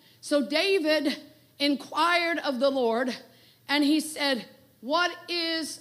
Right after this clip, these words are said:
the problem?" And the Lord told David, "Saul broke a covenant with the Gibeonites. And this is what's happening, what's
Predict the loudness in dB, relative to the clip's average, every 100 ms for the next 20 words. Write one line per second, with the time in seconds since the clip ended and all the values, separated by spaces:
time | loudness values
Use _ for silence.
0 | -12 -8 -6 -4 -4 -4 -8 -14 -20 _
1 | _ _ -20 -16 -4 -2 -2 -2 -4 -4
2 | -4 -2 -2 -2 -4 -10 -10 -8 -6 -6
3 | -6 -6 -6 -8 -18 _ _ _ -18 -12
4 | -4 0 2 2 0 -4 -18 -20 -2 0
5 | 0 -4 -4 0 0 2 0 -2 -6 -20
6 | _ -6 -2 -2 0 2 2 0 -2 -4
7 | -6 -8 -10 -14 -14 -12 -14 -20 -20 -20
8 | -20 -20 -20 -20 _ _ _ _ _ _
9 | _ _ _ _ _ _ _ 0 2 2
10 | 0 -4 0 0 2 2 4 4 4 2
11 | 0 0 4 4 4 4 0 -2